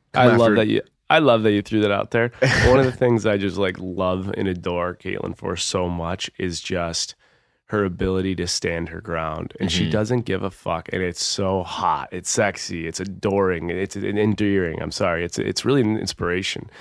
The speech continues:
Speaker 2: And so I can almost guarantee you, I can almost guarantee you that any lead that's walked through that door ever,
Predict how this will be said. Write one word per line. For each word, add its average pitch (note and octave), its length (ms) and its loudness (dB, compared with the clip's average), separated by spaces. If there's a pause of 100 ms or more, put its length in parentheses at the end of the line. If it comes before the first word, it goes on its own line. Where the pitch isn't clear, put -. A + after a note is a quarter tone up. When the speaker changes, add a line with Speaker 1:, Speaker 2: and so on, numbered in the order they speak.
(280)
Speaker 2:
And F#2+ 180 0
so G2+ 320 2
I A#2 160 0
can C#3+ 140 2
almost G#2 300 0
guarantee F2 580 -4
you, - 60 -10 (200)
I A2 120 2
can A2 140 0
almost E2+ 300 -4
guarantee E2+ 500 -6
you - 80 -10
that E2+ 120 -6
any G2+ 260 2
lead F#2+ 260 0
that's D#2 220 -8
walked - 260 -6
through F2 160 -4
that E2+ 180 -6
door - 280 -6
ever, - 300 -8